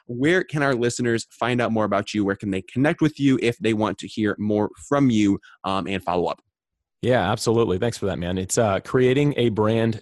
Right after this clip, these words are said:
Speaker 2: dot com. Pretty simple. That's, that's
Speaker 1: Awesome.
Speaker 2: where you can find everything about me. It's all right there. That's our community. That's where you can find the social links. I'll be active on all of them. You'll be able to, to find me somehow, some way through that
Speaker 1: <laughs>
Speaker 2: link.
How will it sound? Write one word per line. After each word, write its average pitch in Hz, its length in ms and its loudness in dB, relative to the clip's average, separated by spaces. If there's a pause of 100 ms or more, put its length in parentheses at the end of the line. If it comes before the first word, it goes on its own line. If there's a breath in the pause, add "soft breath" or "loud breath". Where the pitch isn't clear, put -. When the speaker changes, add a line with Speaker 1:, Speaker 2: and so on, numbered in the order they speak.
Speaker 2:
dot 90 240 -4
com. 80 380 -6 (260)
Pretty 120 160 -2
simple. 78 400 -8 (120)
That's, 90 200 -8
that's 160 200 0
Speaker 1:
Awesome. 101 80 -6
Speaker 2:
where 107 100 -4
you 104 60 -6
can 98 60 -10
find 101 200 -2
everything 120 280 0
about 107 280 0
me. 110 100 0
It's 101 120 -2
all 98 120 2
right 101 140 2
there. 107 100 0
That's 98 200 0
our 82 80 -6
community. 110 580 0 (760 loud breath)
That's 104 120 -4
where 117 80 -6
you 95 60 -6
can - 40 -16
find 95 100 -2
the 85 60 -4
social 110 300 0
links. 104 280 -2
I'll 95 80 -2
be 98 160 -6
active 95 340 -4
on 82 120 -4
all 117 200 0
of 113 60 -4
them. 123 260 0
You'll 110 120 -2
be 107 80 -4
able 98 160 0
to, 95 260 -6
to 123 80 -2
find 117 340 0
me 101 100 2
somehow, 98 400 -2
some 95 240 -6
way 87 160 -2
through 85 240 -8
that 80 220 -4
Speaker 1:
<laughs> - 0 -
Speaker 2:
link. 73 180 -8